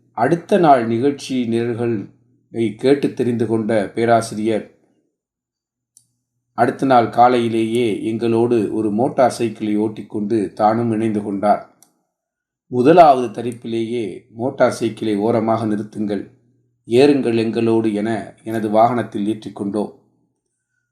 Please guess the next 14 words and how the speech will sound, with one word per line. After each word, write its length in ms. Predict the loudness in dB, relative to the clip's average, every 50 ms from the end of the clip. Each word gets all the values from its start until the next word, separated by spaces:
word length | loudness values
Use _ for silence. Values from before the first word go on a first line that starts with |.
| _ _ -8
மூன்று 340 | -2 2 2 2 2 2 2
நாட்களாக 720 | 4 4 4 2 0 -2 2 4 4 4 2 0 -6 -14 _ _ _ _ _ -8
பல 220 | -4 0 0 0
கதைகள், 600 | 0 0 -2 -2 -2 -2 -2 -4 -4 -4 -8 -14 _ -12
உரையாடல்கள், 880 | -6 -2 0 2 6 6 6 6 6 2 -2 -4 -8 -8 -8 -12 -16 _
சிரிப்புகள், 840 | _ -20 -12 -10 -8 -8 -8 -8 -8 -6 -6 -6 -6 -6 -10 -14 -18 -16 -8 -2
சீரியஸ் 460 | 2 4 4 4 4 2 0 0 -6 -6
பேச்சுகள் 440 | -6 -6 -6 -6 -8 -4 -4 -2
என 440 | -2 -2 -2 -2 -4 -4 -6 -12 _ _ _ _ _ _ _ _
சந்தோஷமாக 840 | _ -8 -4 -2 4 4 6 4 4 2 -2 0 2 2 2 2 0
நாட்கள் 360 | -2 -2 -4 -4 -4 -8 -8
கழிந்தன. 560 | -6 -6 -4 -4 -4 -4 -4 -6 -6 -8 -12 _ _ _ _ _ _ _ _ _ _ _ _ _ _ _ _ _ _ -4
விடைபெறும் 540 | 0 4 4 4 4 6 4 4 4 4 2
நாளில் 560 | 2 2 2 2 2 0 0 -2 -4 -8 -12